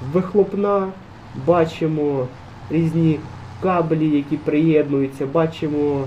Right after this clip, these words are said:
що бачимо, кабіну, паливний бак ззаді. Ну що я можу тут описати?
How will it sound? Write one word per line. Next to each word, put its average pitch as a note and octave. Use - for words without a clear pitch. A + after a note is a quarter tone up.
що B2+
бачимо, B2
кабіну, F#3
паливний D#3
бак D#3+
ззаді. C#3+
Ну A3
що A3+
я G3+
можу F3
тут E3
описати? D#3